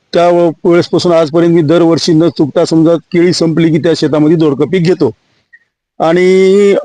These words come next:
सुरुवातीला मी तरोडा नाका नांदेडला सकाळी तीन वाजता न्यायचो, आतापर्यंत नेत गेलो. पण या चार पाच वर्षामध्ये, अ, भोकरचे व्यापारी, अ, कामारेड्डी, आपलं निजामाबाद, हैदराबाद, आमच्या मळ्यातून माल नेतात. पंचावन्न रुपये, साठ रुपये,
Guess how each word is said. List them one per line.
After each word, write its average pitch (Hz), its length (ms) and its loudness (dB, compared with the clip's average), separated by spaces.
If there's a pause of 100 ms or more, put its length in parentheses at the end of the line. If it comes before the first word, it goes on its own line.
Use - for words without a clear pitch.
सुरुवातीला 180 500 0
मी 180 240 2
तरोडा 180 300 0
नाका 175 260 0
नांदेडला 165 420 0
सकाळी 165 340 -2
तीन 165 200 0
वाजता 160 280 -2
न्यायचो, 151 340 0
आतापर्यंत 165 520 0
नेत 165 120 0
गेलो. 147 260 0
पण 160 160 0
या 160 160 0
चार 170 260 0
पाच 175 140 -2
वर्षामध्ये, 170 540 0 (500)
अ, 151 80 -2 (540)
भोकरचे 147 440 -2
व्यापारी, 156 420 0 (680)
अ, 151 80 -2
कामारेड्डी, 156 920 0
आपलं 143 760 0
निजामाबाद, 147 680 2 (320)
हैदराबाद, 147 500 0 (400)
आमच्या 156 260 0
मळ्यातून 160 400 0
माल 160 200 0
नेतात. 139 220 -2 (100)
पंचावन्न 147 360 0
रुपये, 147 260 0
साठ 147 260 -2
रुपये, 143 460 0